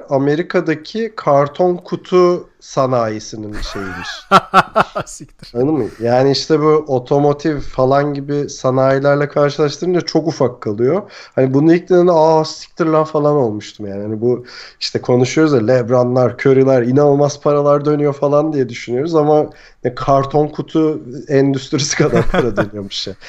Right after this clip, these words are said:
Speaker 1: Ha, bu arada sadece N B A'de değil dediğim gibi. N B A, N F L hepsi beraber.
Speaker 2: Aslında çok iyi bir factmiş bu.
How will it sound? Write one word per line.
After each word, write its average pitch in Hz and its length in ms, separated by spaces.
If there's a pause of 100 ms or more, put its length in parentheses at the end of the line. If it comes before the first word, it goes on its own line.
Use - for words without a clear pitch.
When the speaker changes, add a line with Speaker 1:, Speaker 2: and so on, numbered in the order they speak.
(140)
Speaker 1:
Ha, 143 140
bu 135 100
arada 190 240
sadece 147 560
N 143 120
B 156 160
A'de 139 160
değil 101 140
dediğim 98 260
gibi. 104 360
N 107 40
B 110 260
A, 107 40
N 110 100
F 113 160
L 107 80
hepsi 113 320
beraber. 87 560 (460)
Speaker 2:
Aslında 120 320
çok 170 260
iyi 196 60
bir 196 60
factmiş - 600
bu. 208 220